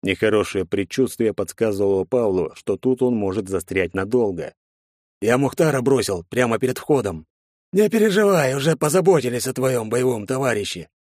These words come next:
Ромин кивнул, указывая на открывающий на потолке люк, в котором появились стальные лапы М К П.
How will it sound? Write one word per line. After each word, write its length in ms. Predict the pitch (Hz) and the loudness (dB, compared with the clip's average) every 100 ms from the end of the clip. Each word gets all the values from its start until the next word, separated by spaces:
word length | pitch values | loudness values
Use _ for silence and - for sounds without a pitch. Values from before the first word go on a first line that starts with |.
| _ _ _ _ _ _ | _ _ _ _ _ _
Ромин 380 | 120 113 101 92 | -2 -2 0 -4
кивнул, 500 | - 107 123 120 101 _ _ - | -4 0 2 0 -2 _ _ -10
указывая 600 | 147 156 139 131 123 113 | -2 0 2 2 2 0
на 100 | 98 | -4
открывающий 680 | - 92 95 95 90 - | -6 -4 -2 0 -2 -4
на 120 | 92 90 | -6 -6
потолке 440 | 87 92 87 101 | -8 -8 -6 -6
люк, 360 | 95 113 82 _ _ | -4 -4 -6 _ _
в 80 | |
котором 420 | - 127 127 113 98 | -2 2 2 0 0
появились 480 | 107 107 104 92 | 0 2 0 -2
стальные 420 | - - 101 98 95 | -2 -4 -2 0 0
лапы 380 | 101 87 95 - | 0 0 -2 -2
М 180 | 107 95 | -8 -4
К 140 | 104 | -4
П. 320 | - 107 78 | 0 -2 -2